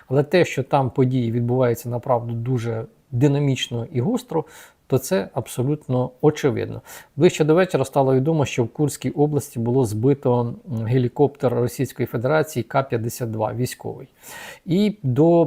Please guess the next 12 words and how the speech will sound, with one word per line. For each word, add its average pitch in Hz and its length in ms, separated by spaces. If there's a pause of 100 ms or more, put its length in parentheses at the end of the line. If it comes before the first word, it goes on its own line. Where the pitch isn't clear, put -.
подій 151 380
довкола 135 500
Курської 127 480
області 165 460
тут 131 200
уже 123 160
почали 120 360
працювати 117 640
російські 123 420
пропагандисти. 139 840 (760)
І, 131 200
е, 117 420